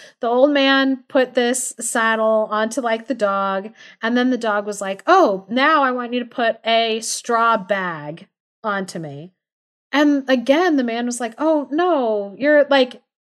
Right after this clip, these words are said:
you're not big enough or strong enough to, like, be forced to carry anything, like, heavy in a straw bag." And the puppy was like, "No, no, no, I want you to. I want you to." And so the old man again's like, "Okay, if,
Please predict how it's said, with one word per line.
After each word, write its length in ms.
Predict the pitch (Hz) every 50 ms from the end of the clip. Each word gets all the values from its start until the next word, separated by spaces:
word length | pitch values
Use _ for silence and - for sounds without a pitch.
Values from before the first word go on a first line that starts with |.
| _ _ _ _ _ -
you're 160 | 262 285 302
not 340 | 320 330 339 311 247 240 -
big 180 | 277 269 254
enough 280 | 269 262 254 247 240 254
or 80 | 262
strong 320 | 254 - - 226 214 214 220
enough 180 | 214 214 220
to, 100 | - 247
like, 260 | 233 240 233 226 226 -
be 140 | 254 247
forced 380 | 240 - 240 233 226 226 - -
to 60 | 240 240
carry 440 | - - 240 240 233 226 208 190
anything, 420 | 190 175 175 175 180 - 180 180 175
like, 200 | 180 175 170 -
heavy 240 | 277 294 294 294 247
in 60 | 220 202
a 40 |
straw 280 | 190 - - - 214 202
bag." 380 | - 233 262 240 214 208 208 - _ _ _ - - - _ -
And 80 | 262
the 40 | 269
puppy 180 | 302 302 277 302
was 100 | 302 262
like, 180 | 302 294 285 311
"No, 120 | 381 381
no, 100 | 370 359
no, 160 | 339 294 233
I 140 | 208 233 247
want 240 | 247 240 226 196 180
you 80 | 185 180
to. 120 | - 185 175
I 60 | 175
want 180 | 170 156 151
you 80 | 165 165
to." 220 | - - 147 143 147 _ _ _ _ _ _ _ _ _ _ _ _ _ -
And 100 | 214 214 220
so 80 | 233
the 100 | 220 226
old 180 | 226 226 240 220
man 220 | 233 226 233 254
again's 320 | 285 262 220 208 214 220 220
like, 160 | 208 196 185
"Okay, 540 | 196 233 269 269 - 269 254 262 262 247 226
if, 120 | 220